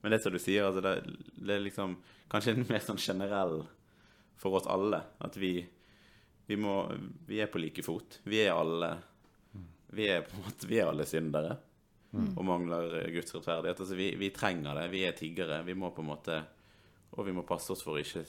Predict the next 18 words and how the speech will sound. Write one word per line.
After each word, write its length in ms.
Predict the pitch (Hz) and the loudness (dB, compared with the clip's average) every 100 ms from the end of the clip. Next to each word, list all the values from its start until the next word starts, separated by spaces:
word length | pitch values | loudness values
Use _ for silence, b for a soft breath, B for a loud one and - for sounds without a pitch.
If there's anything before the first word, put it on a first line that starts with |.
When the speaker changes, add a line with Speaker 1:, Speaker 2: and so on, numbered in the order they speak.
| - | -8
Speaker 1:
heve 240 | 87 78 76 | -4 -2 -2
oss 100 | - | -4
over 400 | 82 71 76 71 - - _ _ _ - | -4 -2 -4 -6 -12 -20 _ _ _ -6
alle 220 | 82 78 | -4 -4
andre. 240 | 82 78 - - 98 | -6 -10 -14 -16 -6
Speaker 2:
Mm. 180 | 95 62 - _ - | -6 -6 -14 _ -8
Speaker 1:
Eh, 280 | 82 82 78 - - - | -4 -4 -6 -10 -14 -8
og 80 | - | 4
kanskje 240 | 120 127 | 4 4
spesielt 640 | - - - - 302 - - | -2 -4 0 0 -2 -4 0
oss 240 | 143 - - | 0 0 -2
som, 260 | 104 95 92 B B B | -2 -2 -8 B B B
som 160 | - 107 | -4 2
jobber 320 | 104 107 104 | 2 4 2
i 60 | 85 | 2
menighet, 480 | 85 92 87 78 85 | 0 0 -2 -4 -6
og 80 | |
som 240 | - 78 | -4 -4